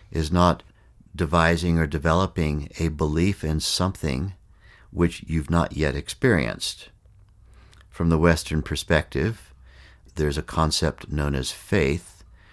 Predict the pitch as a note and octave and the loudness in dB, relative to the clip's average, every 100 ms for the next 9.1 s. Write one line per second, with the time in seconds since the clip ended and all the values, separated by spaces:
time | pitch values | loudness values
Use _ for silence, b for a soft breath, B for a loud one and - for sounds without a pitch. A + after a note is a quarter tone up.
0 | b b E2+ D#2 D2+ D2 b b b F2 | b b 2 4 4 0 b b b -2
1 | E2+ F2 D2+ D#2 D#2 G#2+ G2+ E2 C2+ G#1 | 0 0 2 4 4 4 2 0 -2 -2
2 | C2 E2 - b b b D#2 D2 C#2+ D#2+ | -4 -8 -16 b b b -2 0 0 2
3 | E2 D2+ C2+ b b - - F2 F2 D2+ | 4 2 0 b b -16 -2 2 4 2
4 | C#2+ E2 G2+ F#2 E2 D#2+ D2 - D2+ C#2+ | 2 2 0 0 0 0 -2 -2 -2 0
5 | C#2+ D#2 - - b b b - G#2 G#2 | 0 0 -4 -8 b b b 2 4 4
6 | F2+ C#2+ D#2 F#2+ G2+ E2+ - - F2+ G2+ | 4 2 -2 2 2 2 -4 0 4 6
7 | G#2 - F#2 F#2+ G#2 G1+ - - - - | 4 2 -2 0 -2 -4 -6 -8 -6 -2
8 | E2+ E2 E2 C#2+ B1 G2+ E2 - - - | -2 -2 -2 -2 -2 -2 -2 -4 -8 -10
9 | F#2 | -10